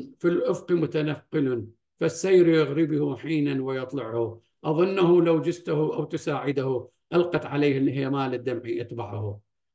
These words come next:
باب البين هنا، أنا باب الفراق، أتصور هذا آخر شيء. آه، الفراق ممكن أن يصير لسبب أنه الشخص ينتقل إلى مكان، أو الحبيبة تنتقل إلى مكان،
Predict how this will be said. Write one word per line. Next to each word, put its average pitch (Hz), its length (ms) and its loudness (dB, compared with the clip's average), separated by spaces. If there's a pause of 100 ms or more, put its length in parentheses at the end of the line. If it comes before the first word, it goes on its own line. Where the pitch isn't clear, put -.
(100)
باب 196 280 2
البين 180 420 2
هنا، 170 160 2
أنا 160 120 -2
باب 151 240 -2
الفراق، 151 580 -6 (220)
أتصور 147 340 -4
هذا 143 280 -2
آخر 135 160 -6
شيء. 160 400 -2 (500)
آه، 131 440 -4
الفراق 190 500 0
ممكن 170 320 0
أن 156 120 0
يصير 156 340 0
لسبب 147 480 -4 (360)
أنه 147 240 0
الشخص 185 540 -4
ينتقل 175 420 0
إلى 160 220 0
مكان، 151 380 -4
أو 131 200 -8
الحبيبة 156 420 -4
تنتقل 165 480 -2
إلى 156 180 -4
مكان، 165 360 -4